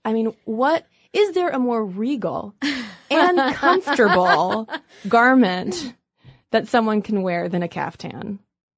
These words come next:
Speaker 2: I would submit that there is not. But I love this evolution here, because going from the New York Dolls, so you've got, again, like,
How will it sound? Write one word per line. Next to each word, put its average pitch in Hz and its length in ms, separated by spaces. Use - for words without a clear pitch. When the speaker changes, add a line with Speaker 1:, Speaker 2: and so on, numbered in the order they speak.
Speaker 2:
I 190 200
would 202 160
submit 196 380
that 185 120
there 196 220
is 185 200
not. 190 300
But 320 160
I 403 140
love 370 360
this 359 200
evolution 359 580
here, 339 160
because 277 400
going 254 320
from 381 160
the 311 80
New 240 80
York 233 240
Dolls, 202 380
so 269 60
you've 233 180
got, 226 280
again, 254 380
like, 185 240